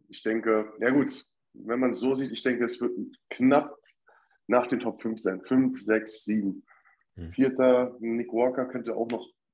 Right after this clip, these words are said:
Speaker 1: ja, ich denke, es wird eine, ab der fünften Platzierung irgendwas sein.
Speaker 2: Hm.
Speaker 1: Was aber schon Hammer wäre, ne?
Speaker 2: Ja, klar.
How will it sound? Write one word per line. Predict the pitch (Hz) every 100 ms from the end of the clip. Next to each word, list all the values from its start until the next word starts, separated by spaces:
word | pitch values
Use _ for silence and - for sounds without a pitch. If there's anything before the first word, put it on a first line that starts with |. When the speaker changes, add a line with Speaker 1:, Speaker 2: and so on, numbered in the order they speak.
| _ _ -
Speaker 1:
ja, | 113 107 - - -
ich | -
denke, | 117 107
es | 95 110
wird | 101
eine, | 104 104 101 - -
ab | 127
der | 117
fünften | - 120 - -
Platzierung | 101 101 110 104
irgendwas | 95 98 95
sein. | 101 95 _ - - -
Speaker 2:
Hm. | 80 - -
Speaker 1:
Was | 104 117
aber | 110
schon | - 90
Hammer | 113 107 87
wäre, | 87 90
ne? | 92 95 - _
Speaker 2:
Ja, | 87 82
klar. | 87 85